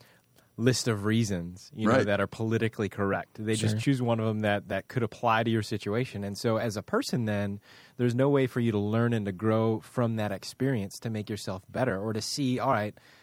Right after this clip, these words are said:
Speaker 1: I need to improve on this spot." You know, instead it's like, "All right, I gotta go on the next job,"
Speaker 2: Right.
Speaker 1: you know, and, and do the same thing. And, and it, it could potentially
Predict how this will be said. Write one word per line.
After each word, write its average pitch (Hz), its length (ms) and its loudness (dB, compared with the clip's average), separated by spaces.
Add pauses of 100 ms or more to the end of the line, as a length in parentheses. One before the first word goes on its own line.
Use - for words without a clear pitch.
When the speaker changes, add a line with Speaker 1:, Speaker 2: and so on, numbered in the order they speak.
(120)
Speaker 1:
I 113 80 -2
need 131 180 0
to 120 60 0
improve 165 360 -2
on 101 100 -2
this 87 140 -8
spot." 92 400 -6
You 120 120 -6
know, 110 120 -2
instead 127 320 0
it's 160 140 -6
like, 95 120 -4
"All 117 80 2
right, 117 100 4
I 104 60 0
gotta 104 160 0
go 104 60 0
on 101 120 0
the 110 60 -2
next 143 220 -4
job," 92 340 0
Speaker 2:
Right. 82 140 2
Speaker 1:
you 117 80 -2
know, 104 180 0
and, 101 120 -4
and 101 120 -8
do 107 140 -2
the 101 80 -2
same 101 260 -4
thing. 156 320 -2
And, 107 160 -4
and 101 260 -8 (580)
it, - 200 -6
it - 160 -6
could 240 260 -2
potentially 123 480 0